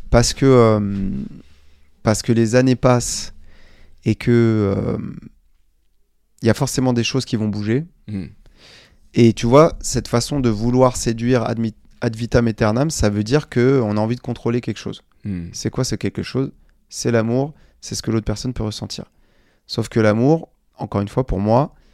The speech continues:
Speaker 1: c'est un sentiment qui peut bouger. Il peut rester, il peut rester. Je suis convaincu qu'il y a des gens qui sont, euh, totalement, euh,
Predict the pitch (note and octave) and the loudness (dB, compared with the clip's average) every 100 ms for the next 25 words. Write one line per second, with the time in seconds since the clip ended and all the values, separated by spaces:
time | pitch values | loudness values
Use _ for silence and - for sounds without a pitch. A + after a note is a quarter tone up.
0 | _ _ _ _ - A#2+ - A2+ - B2+ | _ _ _ _ -6 -4 -2 -4 -2 -2
1 | D3+ A2 - D#3 B2+ A#2 G2 - A2+ - | -2 -6 -4 -4 -4 -6 -8 -10 -8 -2
2 | E2+ E2+ - A#2 F#3+ - _ _ _ _ | -2 -2 -2 -2 -2 -6 _ _ _ _
3 | _ - G2 - D#3+ A#2+ - G2 B2+ - | _ -14 4 8 8 6 0 -4 -4 -8
4 | _ _ _ _ _ - G2 - - - | _ _ _ _ _ -10 -8 -6 -10 -12
5 | _ _ _ - C#3+ B2 A#2+ - - A2+ | _ _ _ 0 4 4 0 -4 -6 -4
6 | G2+ G2+ G#2+ A2 _ _ _ _ _ - | -4 -4 -6 -6 _ _ _ _ _ -12
7 | - A#2+ A2 G2+ F#2+ - _ _ _ _ | -8 -4 -2 -2 -2 -6 _ _ _ _
8 | - - C#3+ C3+ B2 B2 B2 A#2+ - - | -2 0 2 2 0 0 -2 -4 -8 -10
9 | G#2 G#2+ G2+ - - | -8 -8 -8 -10 -12